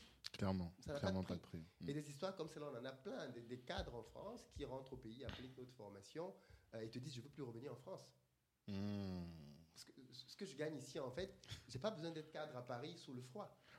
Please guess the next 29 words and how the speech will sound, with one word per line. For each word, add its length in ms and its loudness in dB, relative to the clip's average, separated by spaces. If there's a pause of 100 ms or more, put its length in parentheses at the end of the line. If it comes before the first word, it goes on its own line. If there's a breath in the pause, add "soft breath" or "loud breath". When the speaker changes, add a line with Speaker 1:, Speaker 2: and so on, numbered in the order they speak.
Speaker 1:
En 80 8
fait, 140 12
ce 40 0
que 80 12
tu 160 10
dis, 160 12
c'est 140 12
que 40 2
t'as 160 12
un 120 12
impact 680 12 (760)
sur 300 8
les, 320 12
les 200 8
gens 520 10 (420)
au 120 10
pays, 340 12
même 220 12
pour 220 2
leur 160 6
faire 280 8 (100)
rester 360 12
au 100 12
pays, 280 12
pour 140 2
qu'ils 100 10
aient 20 12
Speaker 2:
Bien 80 12
Speaker 1:
même 60 12